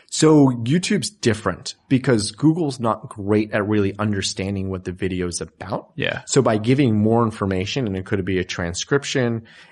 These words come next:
Speaker 1: it's, uh, those keywords that you put in, you're giving a better indication of what the video is about. With YouTube, though, it's really hard to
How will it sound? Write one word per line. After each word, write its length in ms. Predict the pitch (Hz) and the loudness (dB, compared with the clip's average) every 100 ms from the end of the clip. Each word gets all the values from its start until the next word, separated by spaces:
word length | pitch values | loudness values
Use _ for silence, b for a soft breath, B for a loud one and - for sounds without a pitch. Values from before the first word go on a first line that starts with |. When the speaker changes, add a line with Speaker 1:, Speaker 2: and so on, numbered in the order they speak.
| _ | _
Speaker 1:
it's, 440 | 120 101 104 - - - | 0 0 -2 -8 -10 -4
uh, 380 | 104 95 90 90 107 | 0 0 0 -2 -6
those 380 | 104 107 95 | 0 0 0
keywords 460 | - 160 147 135 - | 0 2 4 2 2
that 160 | 117 120 | -2 -2
you 100 | 117 | -4
put 220 | 127 107 | 2 2
in, 180 | 104 101 | 2 2
you're 140 | 107 | 0
giving 320 | 107 131 135 | 2 2 4
a 60 | 104 | 2
better 380 | 90 104 104 107 | 0 0 2 0
indication 640 | 110 98 - 92 95 - | -2 -4 -4 -6 -6 -6
of 120 | 87 | -4
what 140 | 95 90 | -6 -6
the 60 | |
video 200 | 95 92 | -4 -2
is 100 | 92 | -2
about. 240 | 92 101 - B B | -2 -4 -4 B B
With 180 | 135 135 | 2 2
YouTube, 340 | 151 214 - 165 | 4 2 0 4
though, 160 | 139 | 4
it's 140 | 107 107 | 4 4
really 260 | 117 120 | 4 6
hard 300 | 104 101 95 | 4 0 -2
to 180 | 98 85 | -4 -6